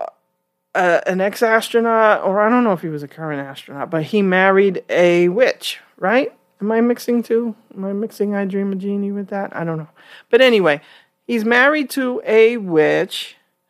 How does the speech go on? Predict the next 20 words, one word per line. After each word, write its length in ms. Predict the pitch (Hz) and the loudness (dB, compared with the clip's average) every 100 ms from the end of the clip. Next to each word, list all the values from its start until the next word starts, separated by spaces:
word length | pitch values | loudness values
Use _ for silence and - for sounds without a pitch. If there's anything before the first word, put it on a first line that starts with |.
| _ | _
and 560 | 185 185 175 165 165 170 | 0 0 2 2 0 -2
she's 240 | - 214 | -6 -8
hiding 520 | 190 - 226 233 202 175 | -6 2 4 4 2 2
it 120 | - | 0
from 240 | - 175 | -2 -2
everybody, 760 | 160 147 147 147 139 135 139 131 | -2 -4 -6 -6 -4 -4 -6 -6
pretending 520 | 147 - 160 147 147 | -8 -8 -8 -6 -8
she's 240 | - 151 | -10 -12
not. 680 | 151 185 208 160 151 151 - - - _ | -6 0 2 2 0 -2 -6 -16 -20 _
And 140 | 220 226 | -4 2
there's 160 | 220 | 4
a 80 | 226 | 6
lot 200 | 214 208 | 6 6
of 80 | 202 | 2
hijinks, 880 | 196 185 180 180 175 170 175 175 - | 0 -2 0 0 0 0 -2 -4 -2
and 160 | 175 | -2
it's 320 | 185 196 196 202 | -2 -4 -6 2
a, 400 | 196 185 180 127 | 4 6 4 2
a 120 | 196 | -2
comedy. 800 | - - 185 180 175 170 165 175 | -2 -2 2 2 2 0 -2 -4